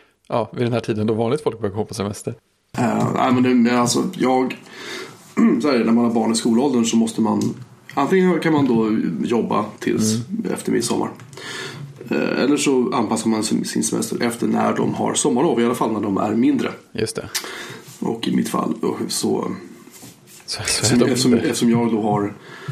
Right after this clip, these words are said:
Speaker 2: eh, som delad vårdnad om, om två av barnen, de äldsta. Så
Speaker 1: Just
Speaker 2: då
Speaker 1: det.
Speaker 2: får vi dela upp det här varenda år.
Speaker 1: Just det.
Speaker 2: Och i år var det dags igen.
Speaker 1: Ja.
Speaker 2: Så att nu har jag två veckor och sen så är det hos sin mamma i två veckor och då jobbar jag.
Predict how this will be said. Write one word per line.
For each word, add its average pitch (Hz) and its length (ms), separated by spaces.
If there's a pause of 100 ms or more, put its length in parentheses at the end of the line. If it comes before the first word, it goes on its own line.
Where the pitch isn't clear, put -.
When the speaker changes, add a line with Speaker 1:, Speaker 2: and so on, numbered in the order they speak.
(280)
Speaker 2:
eh, - 80 (100)
som 113 240
delad 127 260
vårdnad 120 300
om, - 160 (100)
om - 340
två 117 280
av - 140 (380)
barnen, 113 500
de 117 100
äldsta. 113 260 (200)
Så - 160
Speaker 1:
Just 113 120
Speaker 2:
då 110 200
Speaker 1:
det. - 380
Speaker 2:
får 110 120
vi 110 60
dela 113 220
upp 113 120
det 110 60
här 107 60
varenda 107 320
år. 113 160 (600)
Speaker 1:
Just 127 220
det. 98 60 (300)
Speaker 2:
Och - 240
i - 40
år - 160
var 117 100
det - 60
dags 123 200
igen. 226 220 (760)
Speaker 1:
Ja. 127 80 (420)
Speaker 2:
Så - 120
att 117 60
nu 131 80
har 131 120
jag 127 180
två 139 100
veckor 151 320
och 147 100
sen 113 180
så 104 400 (1200)
är 123 80
det 110 100
hos - 100
sin 107 140
mamma 107 240
i 135 40
två 143 180
veckor 139 240
och 113 60
då 117 100
jobbar 117 280
jag. 123 160